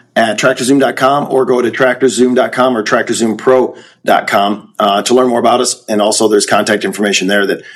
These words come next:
they can reach out. And I'm always happy to, uh, pick up the phone, hop on a call, and,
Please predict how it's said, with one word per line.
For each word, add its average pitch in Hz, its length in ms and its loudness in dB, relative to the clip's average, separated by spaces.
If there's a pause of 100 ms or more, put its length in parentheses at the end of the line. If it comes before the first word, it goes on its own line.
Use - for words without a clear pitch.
(160)
they 113 120 -2
can 110 120 -2
reach 104 200 0
out. 117 360 0
And 87 340 -4
I'm 95 160 -4
always 101 280 2
happy 87 260 -2
to, 87 280 -2
uh, 80 200 0
pick - 220 -4
up 101 80 -4
the - 80 -18
phone, 101 440 -2
hop 98 200 -2
on 98 80 -2
a 95 60 -8
call, 101 380 2
and, 80 160 -10